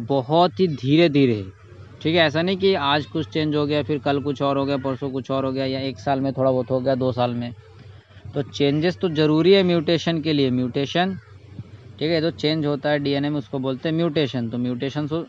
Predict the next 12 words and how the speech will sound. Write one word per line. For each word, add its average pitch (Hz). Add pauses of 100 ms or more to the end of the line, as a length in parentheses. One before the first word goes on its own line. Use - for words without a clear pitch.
ज़रूरी 175
है, 147
किसके 151
लिए? 151 (680)
Evolution 160
के 143
लिए। 123
Evolution 131
मतलब 165
development 160
के 123
लिए, 110